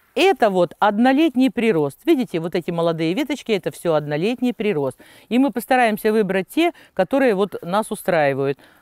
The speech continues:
Ну, вот они должны быть примерно сантиметров десять-двенадцать, больше как бы не требуется. Ну, берём вот этот, смотрите. Не обязательно отрезать секатором. Каждый, э, отросшая вот эта веточка, молодой, да,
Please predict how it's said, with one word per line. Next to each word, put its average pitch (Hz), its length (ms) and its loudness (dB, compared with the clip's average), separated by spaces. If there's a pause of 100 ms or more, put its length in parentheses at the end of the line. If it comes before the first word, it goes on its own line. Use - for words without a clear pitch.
(120)
Ну, 262 320 0
вот 185 320 -2
они 240 400 0
должны 202 360 0
быть 233 180 0
примерно 214 500 0
сантиметров 185 680 -2
десять-двенадцать, 175 1300 -2
больше 202 320 -4
как 185 180 -2
бы 160 120 -6
не 156 120 -6
требуется. 143 640 -4 (360)
Ну, 285 180 2
берём 262 360 2
вот 269 140 2
этот, 160 260 -2
смотрите. 180 560 -2 (600)
Не 220 140 0
обязательно 262 380 2
отрезать 202 380 0
секатором. 143 560 -2 (240)
Каждый, 247 520 0 (360)
э, 185 520 2
отросшая 240 500 2
вот 220 120 0
эта 226 160 0
веточка, 277 480 2
молодой, 185 720 2
да, 247 260 0